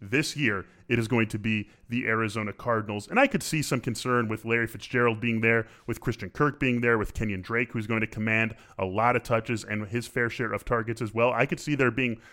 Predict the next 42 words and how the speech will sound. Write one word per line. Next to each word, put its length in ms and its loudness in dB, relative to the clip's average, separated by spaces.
some 280 4
concern 460 0
in 100 0
the 60 0
fantasy 400 0
community 560 -4
that 160 8
DeAndre 360 4
Hopkins 440 2
just 260 -4
isn't 260 0
going 200 2
to 80 0
be 160 2
able 240 0
to 140 2
have 260 4
the 80 -2
same 500 2
amount 440 0
of 140 -4
target 360 2
share 260 0
that 220 -2
he 180 -6
did 340 -2
in 100 0
Houston. 420 0
That 120 -2
was 160 -2
a, 60 -2
an 200 -2
absolute, 440 2
an 80 6
offense 300 4
that 140 0
he 100 -4
completely 640 -4
dominated, 600 0
and 100 -6
I 120 -6
understand 640 -4